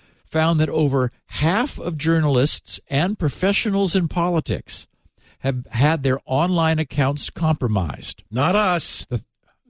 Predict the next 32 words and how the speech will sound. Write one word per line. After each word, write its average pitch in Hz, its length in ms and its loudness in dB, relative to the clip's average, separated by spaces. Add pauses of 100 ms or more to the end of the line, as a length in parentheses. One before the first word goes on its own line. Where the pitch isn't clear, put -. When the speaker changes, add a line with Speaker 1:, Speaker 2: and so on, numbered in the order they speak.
Speaker 1:
nope. 131 480 2
Speaker 2:
Nope. 165 220 0 (920)
Speaker 1:
Nope. 135 180 -2 (720)
The 127 140 0
threats 208 380 0
are 196 100 4
intensifying. 165 960 0 (200)
The 135 80 -4
stakes 180 400 0
for 156 140 -2
individuals 165 680 0
and 151 100 -2
organizations 131 840 0
are 175 120 2
increasing, 170 640 0 (420)
and 139 160 2
we're 127 140 4
d-, 110 260 -6
we're, 135 280 2 (100)
and 127 360 0
says 120 220 2
Google, 135 380 0
"We're 120 120 2
dedicated 165 640 0
to 135 100 -4
keeping 151 440 -4
online 160 600 0
users 131 460 2
safe, 117 440 2
including 214 560 -2
helping 185 400 0
people 151 460 -2